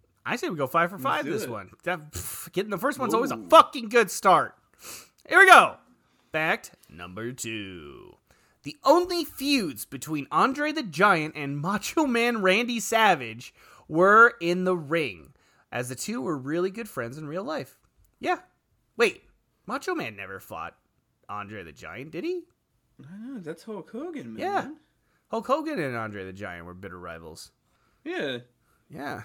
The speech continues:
Speaker 2: Fucking false.
Speaker 1: Yeah, this is false. Dude, watch.
Speaker 2: I
Speaker 1: Watch,
Speaker 2: think
Speaker 1: they
Speaker 2: 'cause,
Speaker 1: did
Speaker 2: 'cause
Speaker 1: fight
Speaker 2: weren't
Speaker 1: in the
Speaker 2: they
Speaker 1: ring, and they also hated each other in real life, just shattering
Speaker 2: Like,
Speaker 1: us.
Speaker 2: yeah.
Speaker 1: It's <laughs>
Speaker 2: Wasn't, wasn't Macho Man Randy Savage, like, W W F, and then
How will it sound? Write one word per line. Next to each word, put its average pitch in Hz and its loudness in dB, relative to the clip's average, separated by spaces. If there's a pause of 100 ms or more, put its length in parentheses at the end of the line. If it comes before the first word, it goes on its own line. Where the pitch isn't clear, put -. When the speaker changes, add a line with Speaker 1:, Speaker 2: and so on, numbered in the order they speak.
(240)
Speaker 2:
Fucking 403 -6
false. 403 0
Speaker 1:
Yeah, 233 6
this 359 2
is 190 -4
false. 170 4 (480)
Dude, 214 -2
watch. 196 10 (220)
Speaker 2:
I 208 4
Speaker 1:
Watch, 247 10
Speaker 2:
think - -4
Speaker 1:
they 233 2
Speaker 2:
'cause, 233 -8
Speaker 1:
did 220 8
Speaker 2:
'cause - -10
Speaker 1:
fight 240 8
Speaker 2:
weren't 240 4
Speaker 1:
in 233 2
the 240 10
Speaker 2:
they 233 10
Speaker 1:
ring, 240 4
and 208 2
they 202 4
also 208 4
hated 185 0
each 202 -4
other 214 6
in 202 2
real 214 2
life, 202 4
just - -10
shattering 151 -2
Speaker 2:
Like, 170 -4
Speaker 1:
us. 185 -14 (220)
Speaker 2:
yeah. 139 0 (600)
Speaker 1:
It's - 2 (360)
<laughs> - -20 (100)
Speaker 2:
Wasn't, 226 -6 (360)
wasn't 175 -2
Macho 175 -4
Man 202 -6
Randy 185 -6
Savage, 180 -8
like, 135 -8
W 143 -6
W 127 -6
F, 147 -8 (100)
and 120 -10
then 113 -12